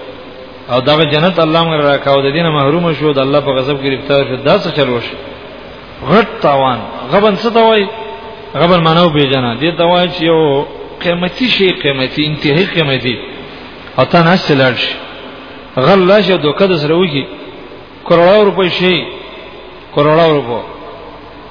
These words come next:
او تا ته غل ووایي چې دا پیسې واخله، په لس کروڑه مال راکړه.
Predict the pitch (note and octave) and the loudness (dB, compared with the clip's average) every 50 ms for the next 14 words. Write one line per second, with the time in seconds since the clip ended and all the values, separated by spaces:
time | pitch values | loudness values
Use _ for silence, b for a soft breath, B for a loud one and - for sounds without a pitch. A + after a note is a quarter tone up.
0 | - - A#2+ C3+ C3 - E3 E3+ F3 D#3+ E3+ D3+ D3 F3+ F#3+ F#3 F#3 F#3+ F#3+ F#3 | -4 0 0 0 2 2 2 2 4 4 2 2 4 2 4 4 4 4 2 2
1 | - D3 E3 D#3+ D#3 D#3+ E3 - D3+ D3+ C#3 A2 D3+ E3+ E3+ F3 F3 E3 D#3+ D#3+ | 0 0 -2 -2 0 0 -2 0 0 -2 -2 -2 0 0 2 2 0 0 0 -2
2 | D3+ C#3+ D3 C3+ - - C#3 C#3+ F3 F#3 - - - F3 E3 E3+ D#3+ D3+ C#3+ C#3+ | -4 -2 -4 -6 -6 -8 -4 0 0 0 0 0 0 2 2 4 4 2 0 0
3 | C#3 C3+ C3+ C3 C3 B2+ A#2+ G#2+ - - | 0 0 0 0 0 0 -2 -2 -6 -10